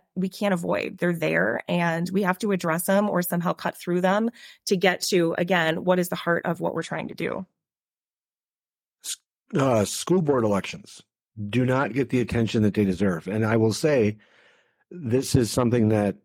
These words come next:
Speaker 2: I've noticed with myself, which is when I first got involved in politics, it was the presidential races, Senate races, and congressional races.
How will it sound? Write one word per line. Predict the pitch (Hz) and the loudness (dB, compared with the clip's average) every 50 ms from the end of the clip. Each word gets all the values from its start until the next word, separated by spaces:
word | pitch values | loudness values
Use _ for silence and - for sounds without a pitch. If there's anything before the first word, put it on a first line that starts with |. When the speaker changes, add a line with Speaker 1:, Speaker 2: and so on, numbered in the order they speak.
| _ _ - | _ _ -2
Speaker 2:
I've | 113 117 117 107 101 | 0 0 2 2 2
noticed | 104 110 104 104 104 98 - - | 2 2 2 2 0 -2 -4 -6
with | 104 104 101 90 | -4 -4 -2 -2
myself, | 101 101 - - 156 151 113 - - - - | -2 -2 0 0 0 0 0 -4 -6 -4 -4
which | 110 104 - - | -2 -2 0 0
is | 117 104 92 - - _ _ - - - _ | 0 0 0 -2 -8 _ _ -20 -20 -16 _
when | - 135 139 | -2 0 0
I | 131 | 0
first | - - 147 131 117 | 2 0 0 2 4
got | 151 139 | 4 4
involved | 127 120 110 117 110 107 | 4 4 4 4 4 4
in | 110 101 | 2 2
politics, | 98 104 98 98 92 98 107 107 104 - - | 2 2 2 2 2 2 0 -2 -2 -6 -8
it | - - 110 | -4 -2 0
was | 104 101 98 92 - | 2 2 0 0 -2
the | - 110 | -4 -4
presidential | - - 123 123 110 120 123 120 107 120 120 | 0 0 0 2 2 2 0 0 0 0 2
races, | 110 113 110 110 - - 120 113 101 92 87 - | 2 2 2 0 0 0 0 0 0 -2 -4 -6
Senate | - - 120 117 117 | -2 0 0 2 2
races, | 110 110 113 110 - - 104 95 | 4 4 2 2 2 0 0 0
and | 101 95 | 0 -2
congressional | - - 98 92 101 95 92 - 104 90 | 0 0 0 2 2 0 0 -2 -2 -2
races. | 85 80 - - 80 71 - | -4 -6 -8 -10 -12 -14 -16